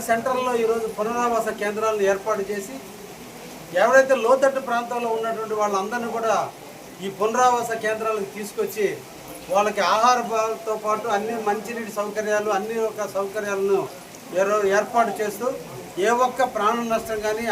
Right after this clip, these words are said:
ఆస్తి నష్టం కానీ జరగకుండా ఈ రోజున కావలి మున్సిపాలిటీ అధికారుల పర్యవేక్షణలోను, పోలీసు, రెవెన్యూ అధికారుల పర్యవేక్షణలో, అదేవిధంగా తెలుగుదేశం, బీజేపీ,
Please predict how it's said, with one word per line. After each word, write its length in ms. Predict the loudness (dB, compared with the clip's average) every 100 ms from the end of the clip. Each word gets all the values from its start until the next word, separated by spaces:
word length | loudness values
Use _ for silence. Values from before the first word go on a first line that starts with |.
| 2
ఆస్తి 260 | 2 -2 -2
నష్టం 260 | -2 -2 -2
కానీ 160 | 0 0 0
జరగకుండా 500 | 0 0 0 4 4 2 -4 -16 -14 -2
ఈ 20 | 2
రోజున 260 | 2 0 -4 0
కావలి 300 | 0 2 0 -2
మున్సిపాలిటీ 580 | -4 -2 0 0 0 -2
అధికారుల 520 | 0 0 0 0 2 2 0 -8 -20 -10 0
పర్యవేక్షణలోను, 840 | 2 6 4 4 0 0 0 -2 -4 -2
పోలీసు, 420 | -2 -2 -4 -4 0 2
రెవెన్యూ 320 | 2 0 0
అధికారుల 400 | -2 -2 -2 -2 -4
పర్యవేక్షణలో, 640 | -2 -2 -4 -4 -2 -2 -2 -6 -12 -16 -10 -4
అదేవిధంగా 520 | 4 4 4 2 0 0
తెలుగుదేశం, 560 | -2 -2 2 2 2 -4 -4
బీజేపీ, 400 | -4 -4 -2